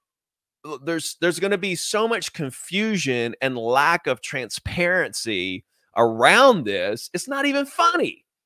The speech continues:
It's not even funny. But again, again, let me be clear. I'm gonna, I'm gonna end this the same way I started this. Show me the new set of rules, how I have to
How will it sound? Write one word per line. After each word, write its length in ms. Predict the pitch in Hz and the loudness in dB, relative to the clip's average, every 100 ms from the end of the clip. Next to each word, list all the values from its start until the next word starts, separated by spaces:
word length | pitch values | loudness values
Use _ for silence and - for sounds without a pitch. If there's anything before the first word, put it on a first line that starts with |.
| _ _ _ - | _ _ _ -6
It's 160 | 196 | -2
not 200 | 294 285 | 0 2
even 240 | 277 277 262 | 2 -2 -4
funny. 480 | - 339 359 208 | -4 -4 -2 -4
But 240 | 127 175 160 | 4 4 4
again, 500 | 160 208 175 95 - _ _ - | 0 2 2 -2 -8 _ _ -10
again, 400 | 127 170 151 98 | -4 -2 -2 -4
let 160 | 135 | -4
me 100 | 151 | -4
be 160 | 151 160 | -8 -8
clear. 500 | - 185 175 82 - _ _ _ - | -10 -6 -4 -4 -10 _ _ _ -10
I'm 140 | 117 | -6
gonna, 180 | 123 113 | -6 -6
I'm 80 | 117 | -6
gonna 140 | 120 127 | -6 -4
end 200 | 151 165 | -4 -2
this 160 | 151 | -4
the 80 | 123 | -6
same 240 | - 143 | -6 -4
way 100 | 139 | -2
I 60 | 127 | -2
started 420 | - 143 156 113 | 0 0 2 0
this. 400 | 90 64 - - _ _ _ _ _ _ | -4 -6 -10 -16 _ _ _ _ _ _
Show 460 | - - 131 143 | -6 2 4 4
me 340 | 160 175 180 185 _ _ | 2 -2 -2 -10 _ _
the 160 | 107 120 | -4 -2
new 540 | 120 135 147 160 170 - | 2 2 4 2 0 -8
set 360 | - 139 131 | -2 2 4
of 140 | 160 151 | 2 4
rules, 600 | 147 143 143 147 - - _ _ _ - | 4 4 2 -4 -10 -16 _ _ _ -8
how 360 | 127 127 151 | 0 2 4
I 200 | 147 156 | 2 0
have 400 | 151 143 143 - | 0 0 0 -2
to 320 | 135 120 110 | -2 0 0